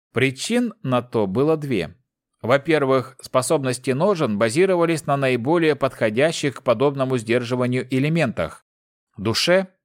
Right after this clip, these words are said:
пространстве, сиянии пустоты и холоде пустоты. Притом использовались не случайные символьные техники,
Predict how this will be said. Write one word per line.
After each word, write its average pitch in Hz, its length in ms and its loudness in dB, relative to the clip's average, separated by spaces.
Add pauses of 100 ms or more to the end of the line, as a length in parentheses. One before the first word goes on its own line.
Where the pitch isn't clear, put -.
(260)
пространстве, 113 880 -4 (120)
сиянии 143 520 0
пустоты 127 640 -2
и 170 200 0
холоде 98 440 -2
пустоты. 85 640 -8 (580)
Притом 180 460 2
использовались 147 960 0
не 135 80 -4
случайные 185 640 0
символьные 123 600 0
техники, 107 760 -4